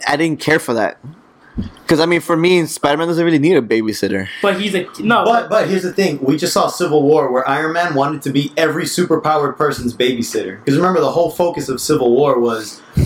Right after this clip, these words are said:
Speaker 3: all these superpowered people need G P S. I need to know where they are all the time. So it's just the Sokovia Accords more on the down low. That's all it is.
Speaker 2: Yeah. Also,
Speaker 3: So
Speaker 2: it's like, from the Spider-Man, at least from what we know of him, we wa-, we watched the movies, he's an adult already,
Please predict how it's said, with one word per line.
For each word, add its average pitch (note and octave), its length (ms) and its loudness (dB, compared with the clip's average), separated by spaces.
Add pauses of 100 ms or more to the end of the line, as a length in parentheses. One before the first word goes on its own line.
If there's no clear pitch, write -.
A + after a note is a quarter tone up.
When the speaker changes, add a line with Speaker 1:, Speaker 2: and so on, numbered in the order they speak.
Speaker 3:
all F3 160 2
these F3+ 200 -2
superpowered E3 420 -2
people F3 260 -2
need C3+ 200 0
G C#3 140 0
P A#2+ 200 0
S. - 220 -8
I B2 80 0
need C#3 80 2
to C3 80 2
know C3 100 2
where C3 120 2
they B2 100 0
are B2 100 0
all A#2 340 0
the - 80 -8
time. A2+ 180 -4
So E3 140 -2
it's D#3 240 0
just - 380 -2 (400)
the B2 160 0
Sokovia D#3 640 2
Accords B2 720 -2
more D3 320 4
on D3+ 160 0
the B2+ 140 -2
down C3+ 320 -2
low. G#2 280 -6 (440)
That's C3 160 -4
all F3+ 160 2
it D3 80 -4
is. B2+ 240 -4
Speaker 2:
Yeah. C#3 300 -6 (420)
Also, A3+ 240 2
Speaker 3:
So F#3 240 -4
Speaker 2:
it's F3+ 160 -8
like, F3 300 0 (120)
from E3+ 320 -2
the E3 80 -10
Spider-Man, F#3+ 500 -2
at D#3+ 120 -4
least F3 240 -4
from E3 260 -8
what D#3 120 -8
we F3 120 2
know F#3 240 4
of F3+ 140 -2
him, D3+ 200 -6
we D#3+ 100 -6
wa-, F3 280 2
we F3 60 -6
watched F3+ 260 0
the D#3 80 -12
movies, G3 400 0
he's F3 100 -4
an F3 100 0
adult D3+ 240 0
already, C#3 440 -4